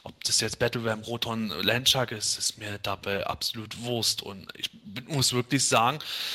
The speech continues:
ich würde da irgendwo notfalls noch, äh, gucken, dass ich, äh, meinen Körper, äh, den He-Fans anbiete, damit die mir das Geld für das Fahrzeug geben, wenn's Baydorf für hundert Dollar wäre oder sowas.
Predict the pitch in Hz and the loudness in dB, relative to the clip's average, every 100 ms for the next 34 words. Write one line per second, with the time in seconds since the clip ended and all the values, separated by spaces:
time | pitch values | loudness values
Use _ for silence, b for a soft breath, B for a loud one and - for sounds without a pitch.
0 | B - 113 110 131 156 120 131 147 127 | B 0 0 4 4 4 4 2 4 2
1 | 160 151 123 135 139 139 - - 123 - | 0 -2 -6 -4 -2 -4 -6 -6 -6 -4
2 | 127 120 - 123 123 110 113 107 107 101 | -4 -6 -6 -2 2 4 4 4 2 -2
3 | 104 107 143 135 120 120 117 120 117 110 | -4 -4 -6 -4 -2 0 2 4 4 4
4 | 113 107 107 113 117 - 135 - 131 120 | 2 2 2 2 2 2 2 4 4 6
5 | 127 123 117 120 123 117 165 - 127 - | 6 4 4 0 -2 -4 -4 -4 -2 -2
6 | 127 131 139 139 127 117 123 131 127 123 | -2 -4 -6 -2 0 0 -2 -6 -2 0
7 | 120 - 127 147 - 110 - 110 110 - | 0 2 2 2 -4 -6 -4 -2 -4 -2
8 | 113 104 - 110 107 107 104 - 123 113 | -4 -4 -4 -4 -2 -6 -6 -2 2 2
9 | 120 107 - 113 110 139 113 110 104 107 | 2 -2 -4 -10 -8 -4 -4 -2 -2 0
10 | 101 101 98 - 104 101 98 98 | -2 -6 -10 -10 -10 -10 -10 -10